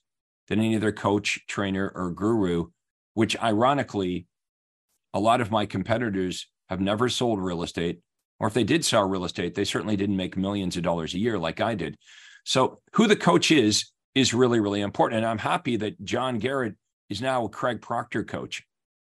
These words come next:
He gets to sell real estate every day in the trenches and then share this system and answer,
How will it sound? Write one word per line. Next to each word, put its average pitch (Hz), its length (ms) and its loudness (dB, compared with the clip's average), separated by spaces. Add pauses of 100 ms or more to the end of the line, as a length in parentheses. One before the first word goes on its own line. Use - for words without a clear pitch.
(260)
He 127 100 0
gets 123 300 0
to 104 460 4 (400)
sell 120 280 4
real 123 180 4
estate 117 240 0
every 110 200 0
day 110 200 0
in 107 220 -2
the 101 60 -2
trenches 110 560 -4
and 98 100 -4
then 95 100 -4
share 139 460 0
this 104 240 -4
system 90 540 -4 (460)
and 101 100 0
answer, 120 680 2